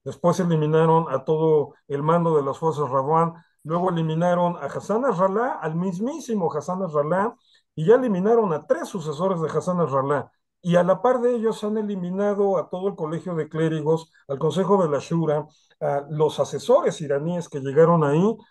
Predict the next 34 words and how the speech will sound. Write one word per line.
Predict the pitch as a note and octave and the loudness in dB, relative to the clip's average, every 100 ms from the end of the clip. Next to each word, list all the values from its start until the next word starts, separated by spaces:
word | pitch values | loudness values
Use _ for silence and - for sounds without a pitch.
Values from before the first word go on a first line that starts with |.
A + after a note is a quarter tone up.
| - | -4
muy | D#3+ F#3 | -2 0
probablemente | F3+ F3+ F#3 E3+ E3+ E3 D#3+ D3+ - | 2 2 2 -2 -4 -6 -8 -8 -4
incluyendo | D3 D3 D3+ D#3+ F3 E3+ E3+ | -4 -2 0 2 2 4 6
a | E3+ F3 | 6 4
Esmail | D3 C3+ C#3+ D3 D#3+ E3 D#3 D#3 _ - | 0 -2 0 2 2 0 -4 -8 _ -8
Qaani, | C#3 C#3 D#3 B3 D#4+ | -6 -2 0 -2 -2
que | - | -4
era | D#3+ E3+ F3 | 0 0 0
el | D#3 E3 F#3 F#3 _ - | 0 -2 -2 -10 _ -6
que | C#3+ | -4
había | D3 F3+ | -2 -2
quedado | E3+ F3 F3 | 0 0 0
en | D3+ | -4
lugar | C#3+ D#3+ D#3+ | -2 0 0
de, | F3 F3 F3 | -2 -4 -6
eh, | D3 C3+ C3 B2+ B2 A#2+ A2+ | -8 -6 -4 -4 -6 -8 -8
Qasem | A#2+ A#2+ E3 | -4 0 0
Soleimani, | D3 C3+ B2+ D3 C#4 G3 A#2 - _ - | 0 0 0 2 2 2 -4 -10 _ -8
o | C#3+ | -2
sea, | F#3+ G3+ | 0 0
el | D#3 | -2
máximo | D3+ G3 - - F#3+ D#3+ C#3 | 0 -2 -4 -8 -4 -2 -2
líder | D#3+ B3 A3+ | -2 0 0
militar | F3 C#3+ C#3 C3+ F#3 G3 | 0 -4 -6 -2 -2 0
de | C#3 | -4
Irán. | C3 A3 C4+ - _ _ _ _ _ - | -2 -2 -2 -6 _ _ _ _ _ -16
¿Y | D3 | 0
cuál | A3+ C4 | 2 4
ha | A#3+ | 2
sido | B3+ C4+ | 0 0
la | B3+ | 0
respuesta | F3 D#3+ - G#3 G#3 | 0 -2 0 0 2
de | G3+ | -2
Hezbollah? | E3 F3+ D#3+ F#3+ B3 - | -2 -4 0 4 2 0